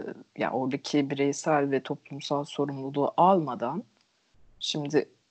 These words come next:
korunması gereken, evet yani ölüm riski daha yüksek olan bir grubu saçma sapan hareketlerle, gerçekten şuursuzluk dediğim o, yani çok sinir bozucu videolar falan da dönüyor sosyal medyada biliyoruz.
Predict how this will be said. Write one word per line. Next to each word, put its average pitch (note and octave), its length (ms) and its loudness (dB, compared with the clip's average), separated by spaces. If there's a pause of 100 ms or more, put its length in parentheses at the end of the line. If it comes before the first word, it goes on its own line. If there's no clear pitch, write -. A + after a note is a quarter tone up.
(140)
korunması D#3 640 2
gereken, B2+ 600 2
evet C3 340 -4
yani B2 460 -6 (480)
ölüm D#3 300 2
riski C#3 280 -4
daha D3 200 2
yüksek - 320 -6
olan C3 340 -4
bir C3 160 -4
grubu D3+ 500 2 (420)
saçma - 440 2
sapan F3 320 2
hareketlerle, C#3 720 4
gerçekten C3+ 540 -4
şuursuzluk C#3 680 -8
dediğim E3 280 -2
o, - 20 -2
yani E3 200 -2
çok - 260 2
sinir C#3+ 300 -4
bozucu C#3 300 -4
videolar C#3+ 460 -2
falan D3 380 -4
da C3 120 -8
dönüyor B2 500 -8
sosyal B2 480 -8
medyada A#2+ 400 -10
biliyoruz. D3+ 580 -8